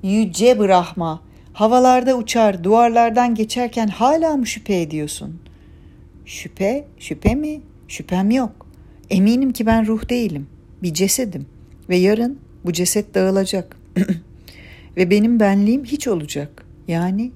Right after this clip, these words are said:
ben kalmayacağım." Brahman bir kez haykırdı.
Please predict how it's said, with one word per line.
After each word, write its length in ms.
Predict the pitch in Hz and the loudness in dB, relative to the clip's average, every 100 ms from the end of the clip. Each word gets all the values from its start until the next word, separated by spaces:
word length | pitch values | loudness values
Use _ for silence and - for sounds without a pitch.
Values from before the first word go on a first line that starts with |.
| - | -6
ben 240 | 196 202 | -4 -4
kalmayacağım." 800 | - 247 262 196 147 156 151 160 - - - - - - - - - - - | -2 -4 -2 -2 -4 -10 -12 -14 -20 -20 -20 -20 -20 -20 -20 -20 -20 -12 -2
Brahman 480 | 185 196 196 190 | 0 0 0 0
bir 60 | 208 | -2
kez 280 | - 214 - | -2 -4 -2
haykırdı. 580 | 175 175 - 165 - | -4 -6 -10 -14 -14